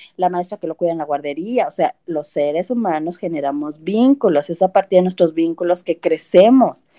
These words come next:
que nos acompañamos, ¿no? O sea, y nosotros nos vamos, vamos a generar un vínculo con la pareja, con los hijos, o sea, somos seres humanos, <laughs> o sea,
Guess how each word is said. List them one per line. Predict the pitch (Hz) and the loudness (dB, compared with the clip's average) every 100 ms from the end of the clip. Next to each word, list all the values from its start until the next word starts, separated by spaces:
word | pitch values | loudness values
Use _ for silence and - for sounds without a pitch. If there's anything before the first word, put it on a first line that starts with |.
| - - | -20 -4
que | - 196 | 2 2
nos | 175 170 | 2 -2
acompañamos, | - 165 160 165 151 165 180 233 262 180 - _ _ _ _ _ | -2 -2 2 2 4 4 4 4 2 -2 -8 _ _ _ _ _
¿no? | 165 180 | 0 0
O | 240 | 2
sea, | 208 185 - | 4 4 2
y | 208 | -6
nosotros | 190 180 - 233 | -10 -12 -10 -8
nos | 226 | -4
vamos, | 180 185 - | -4 -6 -6
vamos | 165 175 - | -4 -4 -8
a | |
generar | 226 180 180 | -6 -4 -2
un | |
vínculo | 180 180 190 202 _ - _ - | -4 -4 -4 -6 _ -20 _ 2
con | 233 240 247 | 4 6 2
la | 247 | -2
pareja, | 226 214 214 214 214 214 214 196 | -2 -2 -4 -4 -6 -8 -6 -8
con | 190 220 240 247 | -2 -2 -2 -4
los | 233 190 | -12 -14
hijos, | 196 220 220 - | -16 -14 -10 -10
o | |
sea, | 175 233 175 - _ _ _ _ _ _ _ _ _ _ _ _ _ _ _ _ - | -8 -10 -12 -18 _ _ _ _ _ _ _ _ _ _ _ _ _ _ _ _ -6
somos | 220 220 233 | -2 0 4
seres | 240 233 | 2 2
humanos, | 226 226 262 269 | 0 2 2 -2
<laughs> | - - | -4 -4
o | - | -8
sea, | - - 254 262 | -12 -4 -2 -2